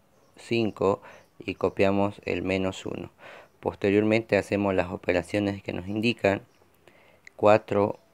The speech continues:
más cinco, nueve, nueve menos uno, ocho. Otra forma que se puede hacer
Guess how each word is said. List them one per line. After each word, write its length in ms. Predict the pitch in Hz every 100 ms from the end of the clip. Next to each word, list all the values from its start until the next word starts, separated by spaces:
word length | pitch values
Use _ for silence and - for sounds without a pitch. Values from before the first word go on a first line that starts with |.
| -
más 340 | 98 92 87
cinco, 640 | - 117 107 - 98 95 - _ _ _ _ _ _ _ -
nueve, 640 | 107 113 120 98 104 - - -
nueve 760 | 92 95 101 107 98 107 - - - -
menos 680 | 98 95 107 113 113 - 104
uno, 420 | 98 92 98 - _ _ _ _ _ _ _ _ _ _ _ _ _ _ _ _ _ _ _
ocho. 460 | - 85 90 - 139 131 - _ _ _ - - - - - -
Otra 400 | - 104 - 101
forma 420 | - 110 110 104
que 120 | - -
se 160 | -
puede 300 | - 101 104
hacer 360 | 98 - 110